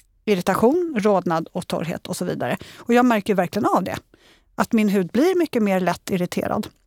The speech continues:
Eh, och jag känner också av att jag får en helt annan torrhet för varje år som går. Eh, och solen kan ju också bidra till att hudens ceramider minskar. Och jag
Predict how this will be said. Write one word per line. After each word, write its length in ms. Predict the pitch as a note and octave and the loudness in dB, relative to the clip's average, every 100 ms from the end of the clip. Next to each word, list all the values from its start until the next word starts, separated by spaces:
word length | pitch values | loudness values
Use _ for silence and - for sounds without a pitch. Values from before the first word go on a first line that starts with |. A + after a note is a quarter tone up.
| _ _ _ - - | _ _ _ -20 -6
Eh, 340 | G3+ F#3+ F3+ | -2 0 0
och 120 | F3+ G#3+ | 2 2
jag 100 | G3+ | 2
känner 280 | A3+ G3+ | 2 2
också 240 | F#3+ - F#3+ | 0 0 2
av 200 | F3 F#3 | 2 0
att 120 | - | -2
jag 120 | F#3 | -2
får 180 | - F3 | 0 0
en 120 | F3 | 0
helt 280 | F3 G3 F3 | 0 0 0
annan 240 | F#3 F3 | 0 0
torrhet 540 | F3 F#3+ F3 A3 G#3 - | -2 -2 0 0 -2 -4
för 180 | - F#3+ | -2 2
varje 320 | F#3+ F3+ F#3+ | 2 2 0
år 140 | - | -2
som 220 | - G3 | -2 -2
går. 240 | A#3+ D#4 - - - - - - - - - - - | 0 -2 -4 -10 -20 -20 -20 -20 -20 -20 -20 -10 0
Eh, 440 | G#3+ G#3+ G#3+ G#3+ | 2 4 4 2
och 200 | A#3 B3+ | 0 0
solen 460 | - E4 E4 D#4 C#4+ | 2 0 2 2 2
kan 100 | B3 | 0
ju 60 | |
också 220 | G#3+ - | -2 -2
bidra 320 | E4+ D#4+ G3+ F#3+ | 0 2 2 2
till 260 | G3+ F3 | 0 0
att 160 | F3 - | 0 0
hudens 400 | F#3 F3 F3 - | -2 -2 -4 -2
ceramider 520 | F#3 E3+ F3 F3+ E3+ | -2 0 -2 -2 -2
minskar. 500 | F3+ F3+ - - - - - | -2 -4 -4 -4 -4 -6 -6
Och 240 | G#3 - | -4 0
jag 240 | A#3 B3+ | 2 2